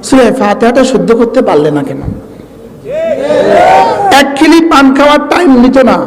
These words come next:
এটা শুদ্ধ করতে। বাস্তব না বাস্তব? একটা বিড়ি খাওয়ার টাইম নিত না এটা শুদ্ধ করতে।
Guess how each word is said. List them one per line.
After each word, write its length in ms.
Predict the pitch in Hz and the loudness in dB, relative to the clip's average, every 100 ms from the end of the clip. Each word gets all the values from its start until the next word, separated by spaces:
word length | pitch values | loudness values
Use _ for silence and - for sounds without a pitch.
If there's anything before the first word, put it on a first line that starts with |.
| - | -4
এটা 120 | 214 | -2
শুদ্ধ 260 | 214 220 220 | 0 0 0
করতে। 360 | 214 - 160 120 - - - - - 247 294 320 - - - - 554 - 698 698 659 - - - | 0 -2 -4 -6 -10 -18 -20 -20 -18 -10 -8 -6 -4 -2 0 0 2 2 2 2 2 0 -4 -2
বাস্তব 300 | 247 254 285 | 0 2 2
না 120 | 269 262 | 4 4
বাস্তব? 540 | 247 269 220 - - - - - 190 147 - - | 2 2 0 -2 -6 -8 -8 -6 -6 -4 -4 0
একটা 360 | 247 262 311 320 | 0 0 0 2
বিড়ি 280 | 302 302 311 | 2 2 2
খাওয়ার 360 | 302 311 320 | 4 2 2
টাইম 260 | 302 311 320 | 0 0 2
নিত 200 | 302 - | 2 2
না 140 | 370 | 2
এটা 160 | 359 320 | 2 2
শুদ্ধ 220 | 262 - | 0 -2
করতে। 380 | 269 - - 156 | -2 -2 -2 -4